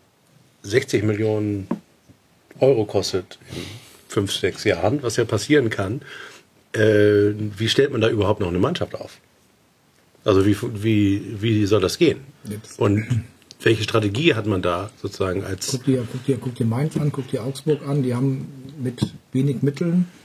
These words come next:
Speaker 2: haben die es ja auch geschafft, europäisch zu spielen. Zwar immer nur für eine Saison, aber haben sich in der Bundesliga etabliert.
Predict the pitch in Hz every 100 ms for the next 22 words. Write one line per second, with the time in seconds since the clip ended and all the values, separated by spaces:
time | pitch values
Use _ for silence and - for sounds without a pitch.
0 | - - 131 139 131 127 - - 131 -
1 | 135 131 120 135 139 - 113 - 143 202
2 | - 135 135 131 127 120 113 107 104 127
3 | 208 240 131 127 131 - - - 135 131
4 | 131 123 139 - 123 - 107 113 101 156